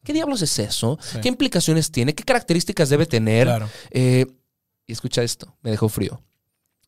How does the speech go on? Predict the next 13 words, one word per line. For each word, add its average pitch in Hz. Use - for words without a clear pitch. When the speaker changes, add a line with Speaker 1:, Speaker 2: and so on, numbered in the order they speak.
Speaker 1:
La 110
Auditoría 110
Superior 110
de 104
la 98
Federación 104
encontró 110
que 110
el 104
aeropuerto 117
de 117
Santa 107
Lucía 101